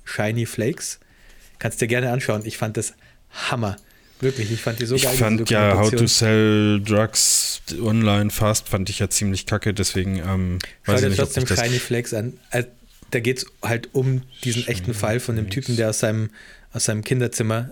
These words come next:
Speaker 1: einen Online-Drogenshop aufgebaut hat. Und das ist zie-, also, hey, sag mal, das sind Dokumentationen einfach mittlerweile auf einem ganz neuen Level. Die haben das richtig geil gemacht. Die
Speaker 2: Ja.
Speaker 1: haben in so einer, in so einer großen Lagerhalle, äh, haben sie praktisch sein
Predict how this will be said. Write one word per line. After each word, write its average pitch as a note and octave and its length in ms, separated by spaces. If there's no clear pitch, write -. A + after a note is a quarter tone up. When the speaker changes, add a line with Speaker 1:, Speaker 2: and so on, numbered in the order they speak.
Speaker 1:
einen G#2 360
Online-Drogenshop A#2+ 880
aufgebaut G2+ 520
hat. A#2 180
Und A2+ 140
das G#2+ 100
ist C3 180
zie-, C3+ 160
also, A2 240
hey, G2 220
sag - 220
mal, A2+ 180
das - 280
sind A#2 300
Dokumentationen A2+ 800
einfach A2+ 420
mittlerweile A2+ 460
auf G#2 80
einem G#2+ 100
ganz A2 220
neuen G#2+ 180
Level. G2+ 320
Die A#2+ 80
haben A#2+ 80
das G#2 140
richtig - 320
geil A2+ 220
gemacht. A#2+ 300
Die - 40
Speaker 2:
Ja. G#2+ 80
Speaker 1:
haben G2 140
in A2+ 40
so A2+ 120
einer, A2 220
in A2+ 60
so G#2+ 80
einer A2 100
großen A#2 400
Lagerhalle, C#3+ 640
äh, G#2+ 340
haben A2 160
sie A2+ 140
praktisch - 420
sein A2+ 340